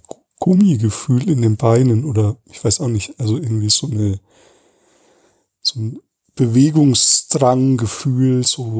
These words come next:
hui, hui, hui. <laughs> Und, ähm, gleichzeitig ist irgendwie auch ein Schmerz in,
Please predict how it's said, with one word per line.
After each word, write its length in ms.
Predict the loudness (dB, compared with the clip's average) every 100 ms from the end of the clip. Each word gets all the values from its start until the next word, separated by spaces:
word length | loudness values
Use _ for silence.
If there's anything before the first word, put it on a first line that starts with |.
| -4
hui, 200 | -2 -2
hui, 240 | -4 -6 -4
hui. 240 | -6 -6 -12 -14 -6 -6 -4 -6 -4 -8 -8 -14 -14 _ _ _ _ -20 -18 -16 -10 -12 -10 -2
<laughs> 0 |
Und, 540 | 0 0 -4 -4 -4 -6 _ -20 -20 _ _ _ _ _ _ _ _ _ _ _ _ _ -14
ähm, 840 | -8 -6 -6 -6 -10 -10 -10 -10 -16 _ _ _ _ _ _ _ _ _ _ _ _ _ _ _ _ _ _ _ _ _ _ _ _
gleichzeitig 580 | -2 -2 0 0 0 -2
ist 160 | -2
irgendwie 320 | -2 -4 -2 -4
auch 120 | -4
ein 100 | -6
Schmerz 680 | -6 -4 -2 -2 -2 -2 -2
in, 400 | -6 -6 -8